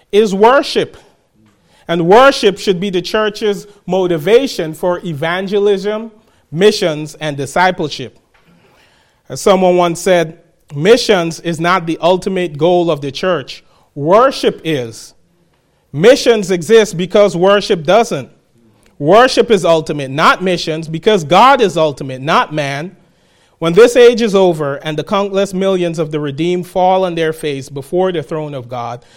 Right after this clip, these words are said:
missions will be no more." Again, God's plan will not fail. It will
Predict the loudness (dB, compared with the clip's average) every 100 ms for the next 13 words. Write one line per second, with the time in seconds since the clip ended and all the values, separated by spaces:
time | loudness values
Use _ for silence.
0 | _ -4 4 4 4 -2 -4 -10 -16 -20
1 | _ _ -8 -8 -6 -6 -6 -8 -12 -16
2 | _ _ _ _ -14 -12 -10 -10 -10 -10
3 | -12 -16 _ _ _ _ _ _ _ _
4 | _ _ _ _ _ _ _ _ _ _
5 | _ _ _ _ _ _ _ _ -10 -6
6 | -2 -2 -4 -8 -16 _ _ _ _ _
7 | _ _ _ -6 2 4 6 4 -2 -4
8 | -2 -2 -4 -6 -12 _ _ _ _ _
9 | -8 -6 -6 -6 -8 -10 -14 _ _ -12
10 | -6 -6 -8 -16 _ _ _ _ _ _
11 | _ -10 -10 -6 -2 2 0 -2 -8